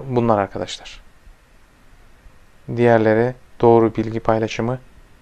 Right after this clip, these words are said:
yapmıyor. Soru soruyor, para kazanacağım, para vereceğim diyor.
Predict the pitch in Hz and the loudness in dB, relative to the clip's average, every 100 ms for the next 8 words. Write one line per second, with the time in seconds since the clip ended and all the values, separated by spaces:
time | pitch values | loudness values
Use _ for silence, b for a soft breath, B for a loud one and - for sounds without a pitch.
0 | - - - 117 117 - 98 92 - - | -20 -20 0 2 2 0 -8 -8 -12 -20
1 | - - - - b b b b b - | -20 -20 -20 -20 b b b b b -20
2 | - - - - - - - 135 123 - | -20 -20 -20 -20 -20 -20 0 2 2 2
3 | 117 120 120 117 117 110 110 107 107 - | 2 2 2 2 2 2 0 -2 -4 -8
4 | - - _ - _ _ - _ _ - | -18 -20 _ -20 _ _ -20 _ _ -6
5 | 123 117 113 110 110 110 104 101 | -2 0 0 0 0 -2 -2 -6